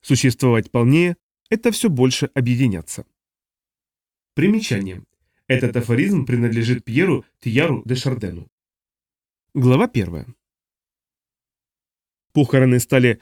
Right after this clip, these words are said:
самыми многолюдными и торжественными из всех случившихся в Париже на Дионе со дня его основания. В просторном парке на северной окраине города, созданном лишь полгода назад, собралась половина населения и множество гостей с поселений Дионы,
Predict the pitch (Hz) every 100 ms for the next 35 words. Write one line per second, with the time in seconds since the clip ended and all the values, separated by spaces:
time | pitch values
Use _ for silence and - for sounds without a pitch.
0 | _ - 143 135 123 123 135 131 131 131
1 | 110 120 120 123 127 110 170 - 113 110
2 | 110 107 _ - 131 - 220 - 135 -
3 | 170 139 - 127 117 135 127 120 120 123
4 | 113 131 175 147 - 214 156 131 120 113
5 | 117 135 120 101 92 90 _ _ _ _
6 | _ 135 131 - 123 123 120 131 127 123
7 | - 127 - 131 117 120 117 123 123 120
8 | 113 160 151 113 101 _ _ - - 135
9 | 127 123 123 120 - 139 113 123 117 120
10 | 127 107 - _ _ _ - 131 123 131
11 | 190 - 120 120 120 117 113 123 139 170
12 | 110 - _ - 123 196 196 - 123 120
13 | 117 180 190 - 131 - 123 117 120 110
14 | 151 160 131